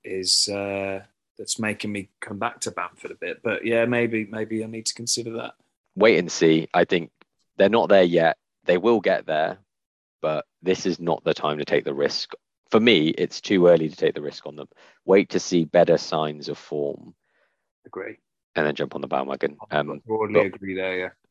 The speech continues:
Speaker 2: And the other team that you've mentioned, are we concerned about? We've touched upon them already, are Spurs. Do, it, do we avoid them because of that one result, or are we,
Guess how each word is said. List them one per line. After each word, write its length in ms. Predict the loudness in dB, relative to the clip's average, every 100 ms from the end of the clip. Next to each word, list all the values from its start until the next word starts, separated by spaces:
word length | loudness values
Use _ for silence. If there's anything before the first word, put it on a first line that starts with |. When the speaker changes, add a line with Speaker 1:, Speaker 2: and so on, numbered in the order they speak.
| _ _ _ -2
Speaker 2:
And 100 | 4
the 100 | 6
other 160 | 6 4
team 340 | 4 2 2
that 100 | -4
you've 120 | -4
mentioned, 640 | -4 -4 -4 -6 -8 -14 -16 _ _ _ _ _ _ -6
are 80 |
we 140 | -4 -2
concerned 400 | -6 -2 0 2
about? 200 | 2 0
We've 80 | 0
touched 280 | -4 -4
upon 180 | -4 -4
them 80 | -2
already, 260 | -2 0 0
are 40 |
Spurs. 680 | -2 2 4 4 2 -6 -6
Do, 160 | -2 -4 -6 _ _ _ _
it, 240 | -2 -2 0
do 100 | 4
we 140 | 6
avoid 380 | 6 6 4 4
them 140 | 0
because 380 | 0 0 2 2
of 220 | 0 -2 0
that 200 | 0 0
one 480 | -2 -2 -6 -14 -8
result, 480 | -4 2 2 2 -2
or 380 | 0 2 0 -2 _ _ _ _ _ _ _
are 60 | 0
we, 200 | 0 -2